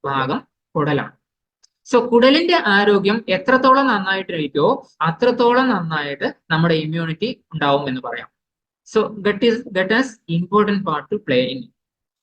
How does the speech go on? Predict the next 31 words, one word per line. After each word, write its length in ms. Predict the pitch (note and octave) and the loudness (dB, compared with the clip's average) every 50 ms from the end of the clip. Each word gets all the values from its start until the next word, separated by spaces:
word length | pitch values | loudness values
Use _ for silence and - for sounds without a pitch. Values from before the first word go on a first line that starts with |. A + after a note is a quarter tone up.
| - A3+ | -2 0
ഇത് 100 | A#3 D#4 E4+ D#4+ | 2 2 2 2
ശരിക്കും 300 | D4 B3+ B3 B3 D4+ C#4+ C4+ | 2 2 2 2 2 2 4
പറഞ്ഞു 200 | C4 A#3+ B3 A#3+ | 4 4 2 2
കഴിഞ്ഞാൽ 180 | A#3+ B3+ B3+ A3+ | 2 2 2 2
just 180 | G#3+ G#3 - - C#4 B3+ | 2 0 -2 -4 -4 -2
ഇമ്മ്യൂണിറ്റിയിൽ 440 | A3+ A3 A3+ A3+ A3+ A3 B3+ C4 C4+ B3+ A#3+ | -2 -2 -2 -2 -2 -2 -2 0 0 0 0
മാത്രമല്ല, 320 | A3 A3 A3 A#3 A3 G#3 G#3 G#3 - | 0 -2 -2 0 0 0 0 -2 -4
നമ്മുടെ 200 | F3 E3 F#3 G#3+ G#3+ F#3 | -4 -4 -2 0 0 0
വയറിന്റെ 300 | F3 F3 F#3 A3+ A#3 A3+ | 0 0 -2 -2 -2 -2
ആരോഗ്യം 260 | A3 A3 G#3+ G#3+ A3 G#3+ | -2 -2 -2 -2 -4 -6
നന്നായിട്ടുണ്ടെങ്കിൽ 640 | G#3 G3+ G3+ G3+ G3+ G3 - - G#3 G3 F#3+ G3+ A#3+ C4+ A#3+ | -6 -8 -8 -8 -8 -8 -10 -12 -10 -4 -2 0 0 0 0
നമ്മുടെ 180 | - F#3 G3+ G#3 F3+ D#3+ | -2 0 2 2 2 2
overall 380 | D#3+ E3 E3 F3+ G#3 A3 A#3+ C4 B3+ | 2 0 0 2 4 6 6 6 4
ഹെൽത്ത് 200 | A3+ G3+ - A#3 A#3 G3+ | 2 2 0 0 -2 -2
നന്നായിരിക്കും. 420 | F3+ E3+ D#3+ D3 C3+ C3 B2 A2 _ _ _ _ _ _ _ _ _ _ F#3 | -2 -2 -2 -2 -2 -4 -8 -14 _ _ _ _ _ _ _ _ _ _ 2
അതുപോലെ 240 | G3 A3 A3+ A#3+ A#3 A#3 | 4 4 6 6 6 4
തന്നെ 120 | A#3 A#3 A#3+ G3+ | 4 2 2 0
ഗട്ട് 180 | F#3+ F3+ F3+ - | 0 0 2 2
ഹെൽത്ത് 180 | D#3 - - B3+ - | 2 2 2 2 0
മോശമാണെങ്കിൽ 440 | - - F#3+ A#3+ A3+ G#3+ G#3+ G#3+ A3 A3 | -2 -2 -2 -2 -2 -2 -2 -2 -2 -2
എന്താവും? 280 | G#3 G#3 G3+ G#3 G#3 G#3 - _ _ _ _ _ - F3+ | 0 0 0 0 0 -2 -6 _ _ _ _ _ -8 -8
മെറ്റബോളിക് 460 | F#3 F3 A#3+ - A3+ A#3+ B3 A#3+ A3+ A#3+ | -6 -4 -2 0 2 2 2 0 0 -4
ഡിസീസസും 460 | A3 - A3+ G#3+ - A3 G#3 A#3 C#4 F4 - _ _ - F#3 | -6 -6 -8 -10 -10 -8 -6 -6 -6 -6 -10 _ _ -8 -4
ലൈഫ് 160 | E3+ F3 F#3 | -4 -4 -2
സ്റ്റൈൽ 180 | F3+ - A#3 A#3+ G#3+ | 0 2 2 2 2
ഡിസീസസും 360 | A3+ - A3 - - B3+ C4+ C#4 A3 | 0 -2 -4 -6 -4 -4 -2 -2 0
വളരെ 220 | F3+ E3+ F3+ G3+ D#3 - | 0 2 2 2 2 2
എളുപ്പത്തിൽ 380 | E3 F3 F3 - F3 - A3 A#3 C#4+ - - _ _ _ - | 2 0 0 -2 -2 -2 -2 -2 -4 -4 -8 _ _ _ -8
നമുക്ക് 200 | F3+ F3 E3 F#3 E3+ | -8 -6 -6 -6 -6
ഉണ്ടാവാം. 320 | D3 C#3 C3 B2 A#2+ - - _ _ _ _ _ _ _ _ _ _ _ _ _ _ _ _ _ _ _ _ _ - A3+ A3 | -4 -4 -4 -4 -4 -6 -8 _ _ _ _ _ _ _ _ _ _ _ _ _ _ _ _ _ _ _ _ _ -6 -2 0
നമ്മുടെ 240 | A#3+ C4 D#4 E4+ | 0 0 0 0